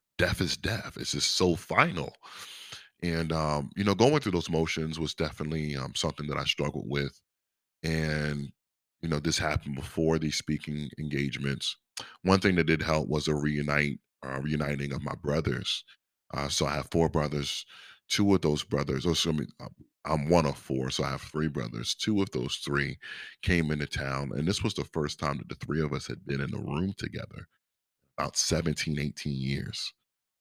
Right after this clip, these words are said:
And we all collectively went together into our, our aunt's wake, and none of my family knew that they were coming, I kinda helped arrange it in the background, and I was so happy to see my brothers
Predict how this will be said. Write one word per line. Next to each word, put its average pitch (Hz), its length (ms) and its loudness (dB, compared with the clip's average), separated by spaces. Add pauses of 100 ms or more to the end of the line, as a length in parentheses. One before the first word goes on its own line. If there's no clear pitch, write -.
(1040)
And 71 400 4
we 85 220 6
all 78 380 6
collectively 71 840 -2
went 69 200 0
together 71 400 -2
into 71 440 -2
our, 67 280 0
our - 200 -2
aunt's 69 560 -2
wake, 69 440 -4
and 65 280 -6 (800)
none 82 120 8
of 82 80 8
my 78 140 4
family 76 400 2
knew 71 180 2
that 69 120 0
they 69 100 2
were 69 140 0
coming, 71 280 0
I 67 80 -2
kinda 69 240 2
helped 73 260 0
arrange 71 300 2
it 67 80 0
in 71 80 -2
the 73 80 0
background, 73 680 0
and 65 200 -4 (580)
I 69 80 2
was 69 160 4
so 78 140 6
happy 73 300 2
to 71 80 0
see 78 180 2
my 69 140 2
brothers 69 680 0